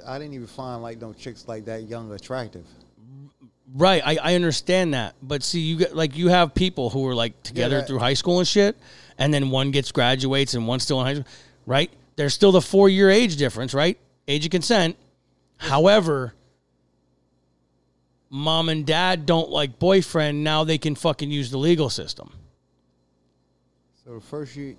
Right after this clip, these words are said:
Speaker 1: the first year you're in, um, in high school is fourteen,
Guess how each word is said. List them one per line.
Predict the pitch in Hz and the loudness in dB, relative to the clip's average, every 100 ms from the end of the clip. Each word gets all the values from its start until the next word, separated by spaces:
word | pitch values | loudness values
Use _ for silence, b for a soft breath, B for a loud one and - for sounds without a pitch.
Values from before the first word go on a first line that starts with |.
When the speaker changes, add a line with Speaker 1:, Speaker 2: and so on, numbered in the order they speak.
| - | -16
Speaker 1:
the | 120 | -14
first | 156 160 139 | -10 -10 -10
year | 151 | -10
you're | 139 135 131 | -10 -10 -10
in, | 127 | -10
um, | 120 123 117 117 110 107 92 _ _ _ _ _ _ _ _ _ _ _ | -12 -12 -12 -12 -14 -16 -18 _ _ _ _ _ _ _ _ _ _ _
in | 113 | -16
high | 101 127 | -10 -10
school | 117 - 117 110 107 | -10 -12 -14 -12 -14
is | 95 | -16
fourteen, | _ 123 131 117 127 120 98 92 | _ -12 -12 -12 -14 -14 -14 -20